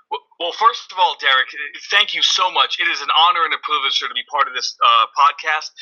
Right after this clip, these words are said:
And I'm gonna have a difficult time following Stephen Graham's performance. I-, he is like the pro wrestling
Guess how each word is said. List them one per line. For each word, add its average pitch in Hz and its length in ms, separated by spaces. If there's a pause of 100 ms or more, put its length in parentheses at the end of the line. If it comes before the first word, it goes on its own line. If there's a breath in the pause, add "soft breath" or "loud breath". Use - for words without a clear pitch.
(180 loud breath)
And 156 160
I'm 180 160
gonna - 160
have 208 160
a 165 140
difficult 180 420
time 151 300 (120)
following 143 640
Stephen 151 420
Graham's 127 380
performance. 110 720 (360 soft breath)
I-, 156 140
he 233 240
is 233 180
like 165 180 (120)
the 135 320
pro 185 260
wrestling 160 460